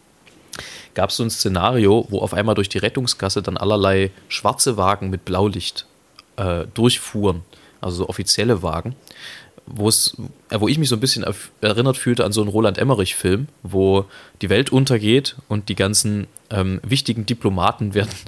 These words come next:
<laughs> noch schnell rausgebracht. Alle Leute standen im Stau. Das wirkte so ein bisschen so, als wollten alle noch schnell das Land verlassen, bevor die, <laughs> bevor die böse Variante kommt. Hatte damit natürlich überhaupt nichts zu tun am Ende.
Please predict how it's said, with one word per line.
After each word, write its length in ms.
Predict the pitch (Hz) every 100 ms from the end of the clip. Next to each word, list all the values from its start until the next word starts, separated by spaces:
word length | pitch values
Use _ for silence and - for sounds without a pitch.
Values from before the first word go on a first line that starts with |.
| -
<laughs> 220 | - -
noch 120 | 101
schnell 200 | - 98
rausgebracht. 540 | 95 110 - 113 117 -
Alle 120 | 107
Leute 200 | 110 -
standen 260 | - 104 110
im 80 |
Stau. 300 | 95 - 107
Das 160 | 127 107
wirkte 240 | 117 131
so 80 | 110
ein 20 |
bisschen 240 | 107 131 120
so, 140 | 117
als 180 | 107 101
wollten 280 | 104 113 -
alle 200 | 113 123
noch 140 | 113
schnell 220 | - 107
das 120 | 107 95
Land 260 | 92 135
verlassen, 440 | - 98 90 - 123
bevor 320 | 104 - 107
die, 180 | 101 107 - -
<laughs> 220 | - -
bevor 260 | - 101 113
die 100 | 113
böse 460 | 98 110 113 107 101
Variante 520 | - 104 110 107 127
kommt. 340 | 101 101 113 - - - - -
Hatte 160 | 104
damit 260 | 98 98 104
natürlich 320 | 101 110 104
überhaupt 400 | - 98 101 120
nichts 160 | 107 -
zu 80 | 104
tun 220 | 131 151
am 80 | 95
Ende. 220 | 90 98